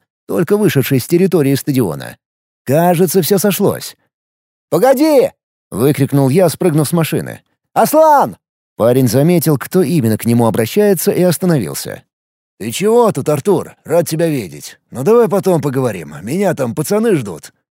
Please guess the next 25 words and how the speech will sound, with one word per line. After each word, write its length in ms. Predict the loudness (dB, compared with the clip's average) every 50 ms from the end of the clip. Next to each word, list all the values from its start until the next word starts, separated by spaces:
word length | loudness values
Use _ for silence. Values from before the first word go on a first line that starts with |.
| _ _ _ _ _
«Почему 400 | -4 -2 0 2 2 2 2 2
ты 100 | 2 4
вышел 300 | 4 2 2 2 0 0
со 140 | 2 0
стадиона?» — 600 | 0 0 0 2 4 4 4 2 2 -2 -4 -8 -14 _ _ _ _ _ _
сходу 340 | -10 -4 -2 0 0 0 -2
спросил 380 | 0 0 -2 -2 0 -2 -4
я. 300 | -4 -4 -6 -8 -10 -14 _ _ _ _ _
«Вернись 460 | _ 0 0 2 2 4 2 2 2 2
обратно 420 | 2 2 2 2 2 2 0 0
к 40 | 0
команде». 540 | 2 2 2 0 0 -2 -4 -8 -12 -14 _ _ _ _ _ _ _ _ _ _
«Зачем? 680 | -8 -4 -4 -4 -4 0 0 2 2 2 0 -4 -14 _ _ _ _ _ _
Матч 320 | -8 -4 -2 -2 -2 -2
сегодня 380 | -2 -2 0 2 2 2 2 2
не 100 | 0 2
возобновится, 720 | 0 2 0 2 2 2 2 4 4 2 2 -2 -8 -10
сказали 440 | -2 -2 0 2 2 2 2 0 -2
же». 280 | -8 -12 -14 -16 -18 _ _ _ _ _ _
«А 140 | -4 -4 -2
чего 240 | 0 2 2 2 2
тогда 240 | 2 0 2 2 2
остальные 440 | 2 2 2 0 2 2 2 2 2
не 100 | 2 2
выходят?» 560 | 0 0 0 0 -2 -2 -4 -10 -14 -16